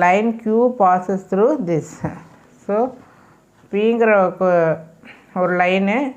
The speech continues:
Q-ன்னு ஒரு another line, ரெண்டும் வந்து, சாரி, மாத்தி போட்டேன். நான் பர்பெண்டிகுலராக போட்டேன். So, P is one line and Q is another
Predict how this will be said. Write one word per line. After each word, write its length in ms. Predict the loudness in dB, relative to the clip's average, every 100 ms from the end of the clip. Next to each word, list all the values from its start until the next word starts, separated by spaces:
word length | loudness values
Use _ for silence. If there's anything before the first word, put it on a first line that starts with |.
| -16 _ _ _ _ _
Q-ன்னு 480 | -2 2 2 2 0 2
ஒரு 160 | 2 0 -4 -14 -4 -2
another 340 | -2 0 0 2 2
line, 320 | 2 0 -4 -8 _ _ _ _ -10 -2
ரெண்டும் 380 | 0 2 0 0
வந்து, 220 | 0 0 0 -4 -18 -20 _ _ _ -8 0
சாரி, 260 | 0 0 -4 -4
மாத்தி 260 | -4 -4 -6 -4
போட்டேன். 460 | -6 -4 -2 -2 -4 -14 -20 _ -20 -20 -20 _ _ _ -14 -8
நான் 160 | -2 0
பர்பெண்டிகுலராக 680 | 0 -2 -2 0 0 0 -4
போட்டேன். 340 | -10 -12 -16 -16 -20 _ _ _ _ -10
So, 100 | -6 -6 -4
P 140 | -2 0 0 -2
is 120 | -4 -4 -2
one 140 | -2 0 2
line 220 | 2 0 -8 _ _ _ -8 -6
and 120 | -4 -6 -4
Q 220 | 0 2 2
is 100 | 0 -2 -2
another 300 | -2 -2